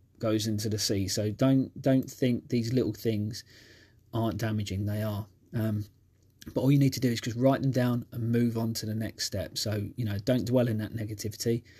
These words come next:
Identify those things that hold you back, write them down and move on. Uh, step six,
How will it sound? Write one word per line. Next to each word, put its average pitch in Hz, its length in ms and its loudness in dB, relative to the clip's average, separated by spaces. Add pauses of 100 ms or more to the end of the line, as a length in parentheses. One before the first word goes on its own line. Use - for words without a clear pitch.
(480)
Identify 117 460 2
those 107 180 2
things 107 220 0
that 104 80 -6
hold 107 180 0
you - 60 -6
back, 113 240 -6
write 107 160 -2
them 110 100 -2
down 104 220 -2
and 104 80 0
move 101 240 -2
on. 92 180 -6 (580)
Uh, 101 160 0
step - 320 4
six, - 520 2